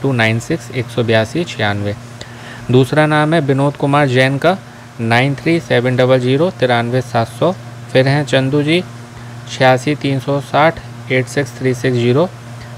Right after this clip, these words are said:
दीपक नेमा, सेवन डबल फ़ोर डबल नाइन सात सौ चौवालीस निन्यानवे। द्वारिका राम जी हैं, नाइन ज़ीरो वन सिक्स फ़ाइव नब्बे एक सौ पैंसठ। मोहित हैं, थ्री सिक्स एट ज़ीरो नाइन छत्तीस आठ सौ नौ।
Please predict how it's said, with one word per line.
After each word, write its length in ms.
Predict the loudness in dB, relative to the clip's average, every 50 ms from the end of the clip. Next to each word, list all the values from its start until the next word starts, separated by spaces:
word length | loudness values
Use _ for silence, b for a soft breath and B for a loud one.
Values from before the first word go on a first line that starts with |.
| -10 -6 0
दीपक 360 | 2 2 2 4 2 2 2
नेमा, 440 | 2 0 0 2 2 2 2 0 0 -4 -10 -14 -16 -4 0
सेवन 280 | 2 4 4 4 4 2
डबल 200 | 4 4 4 2
फ़ोर 260 | 2 0 0 0 2
डबल 260 | 2 2 0 2 0
नाइन 300 | 0 0 0 0 -2 -4
सात 220 | -2 0 0 0 0
सौ 120 | -2 -6
चौवालीस 560 | -4 -2 0 2 2 2 2 2 -2 -2 -4
निन्यानवे। 500 | -4 -4 -2 0 0 0 0 -2 -2 -4 -4 -10 B B B B B B B B B 0 4
द्वारिका 400 | 6 6 6 6 4 4 4 4
राम 240 | 4 4 2 0 0
जी 120 | -2 -2
हैं, 440 | 0 0 0 0 0 0 0 0 -2
नाइन 300 | 0 0 0 0 0 0
ज़ीरो 240 | 0 0 0 2 2
वन 180 | 2 0 -2
सिक्स 240 | -2 -2 -4 -6 -2
फ़ाइव 300 | 2 4 4 4 4 2
नब्बे 300 | 0 -2 0 0 0 0
एक 60 | 0
सौ 160 | -2 -4 -6 -6
पैंसठ। 420 | -4 -4 -4 -4 -4 -4 -4 -4 B B B B B B B B B -4 0
मोहित 380 | 2 4 4 4 4 2 0
हैं, 300 | 0 0 2 2 0 -2 -4 -8 -14 -16 -10 -2
थ्री 160 | 0 0 0
सिक्स 300 | 2 0 -2 -2 0 2
एट 140 | 2 2 2
ज़ीरो 300 | 2 0 0 2 2 2
नाइन 260 | 2 0 0 -2 -2
छत्तीस 420 | -2 -4 -4 -2 -2 -4 -4 -2 -2
आठ 140 | -2 -2
सौ 180 | -4 -6 -4 -2
नौ। 240 | -2 0 0 -2